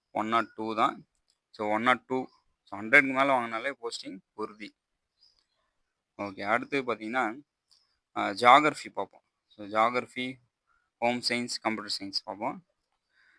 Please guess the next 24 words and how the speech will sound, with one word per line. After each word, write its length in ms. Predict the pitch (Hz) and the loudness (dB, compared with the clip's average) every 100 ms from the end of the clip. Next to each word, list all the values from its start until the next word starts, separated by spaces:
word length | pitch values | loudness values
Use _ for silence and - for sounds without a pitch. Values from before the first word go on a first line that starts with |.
| _ _ | _ _
So, 160 | 110 | -10
ஜியாகிரஃபி 540 | 104 123 151 160 143 123 | 6 10 10 8 2 -4
பார்த்தீங்கன்னா 440 | 110 110 120 143 - _ _ _ _ _ _ _ _ _ | -4 -4 -4 -4 -6 _ _ _ _ _ _ _ _ _
நைன்ட்டி 460 | 117 107 123 123 131 | 0 4 4 2 0
மேல 380 | 123 123 131 117 | 2 4 4 0
வாங்கினாலே 260 | 113 113 | -2 -6
நம்ம 260 | 123 107 101 | -6 -8 -8
போஸ்டிங் 260 | 107 - 107 | -4 -4 -4
கன்ஃபார்ம். 400 | 101 98 104 - | -14 -10 -10 -10
ஏன்னா 140 | 107 113 | -10 -8
இங்க 220 | 110 107 | -6 -4
எயிட்டி 360 | 104 113 120 117 | -4 -6 -8 -8
நைன் 200 | 113 110 | -8 -4
தான் 200 | 143 - _ - _ _ | -6 -6 _ -20 _ _
ஃபர்ஸ்ட் 280 | - 113 - | -4 -4 -2
மார்க்கே 340 | 127 113 - 117 | 0 0 -2 -6
போன 220 | 110 104 | -4 -2
வாட்டி 200 | 104 104 | -4 -4
வாங்கியிருக்காங்க. 640 | 104 104 101 101 101 143 160 _ _ _ _ _ | -6 -6 -10 -10 -2 -2 -4 _ _ _ _ _
So, 160 | - 101 | -10 -8
நம்ம 280 | 104 143 196 147 _ - | 0 0 0 -8 _ -4
நைன்ட்டி 400 | 110 113 113 117 | 0 0 -2 -2
வாங்கினாலே 420 | 107 107 107 107 | -2 -2 -4 -4
நமக்கு 460 | 110 101 98 139 | -6 -10 -10 -10